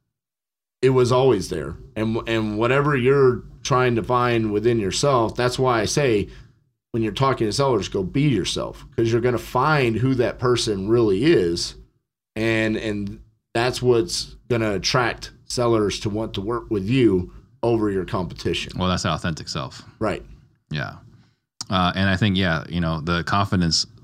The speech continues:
Speaker 2: started. It wasn't the money led to confidence. Confidence led to money.
Speaker 1: Yes, absolutely.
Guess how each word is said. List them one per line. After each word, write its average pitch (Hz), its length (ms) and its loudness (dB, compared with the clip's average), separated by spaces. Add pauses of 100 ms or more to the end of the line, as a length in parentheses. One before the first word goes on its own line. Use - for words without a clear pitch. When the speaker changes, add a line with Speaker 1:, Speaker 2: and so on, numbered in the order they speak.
Speaker 2:
started. 78 600 -2 (300)
It - 60 -6
wasn't 95 240 2
the 87 40 2
money 85 300 0
led 85 180 -2
to - 60 -6
confidence. 76 640 -6
Confidence 76 480 -4
led 71 100 -6
to 69 60 -12
money. 60 300 -10
Speaker 1:
Yes, 90 340 -8 (240)
absolutely. 82 500 -8